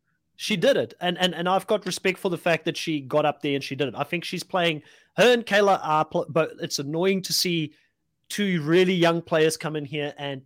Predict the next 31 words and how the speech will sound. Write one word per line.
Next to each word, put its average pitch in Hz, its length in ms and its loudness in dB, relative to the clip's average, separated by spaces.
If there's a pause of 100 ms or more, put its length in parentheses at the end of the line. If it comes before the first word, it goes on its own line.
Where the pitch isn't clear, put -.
dominate 180 500 2
the 147 60 -4
game, 143 320 -2
because 139 400 -6 (640)
I 160 120 6
agree 185 340 2
with 233 180 -2
you 185 60 -4
guys, 160 300 2
even 170 180 -8
as 185 140 -6
a 196 40 -6
newer 196 260 -2
school 185 260 -6
fan, 175 320 -4
like, 143 160 -6
this 156 180 -6
is 156 100 -4
supposed 170 420 0
to 156 40 -8
be 147 140 -4
for 147 260 0
the 139 120 -4
older 131 240 -6
school 131 220 -6
players 131 220 -2
to - 80 -12
come 131 160 -8
in 131 100 -6
and 127 140 -10
play, 185 400 4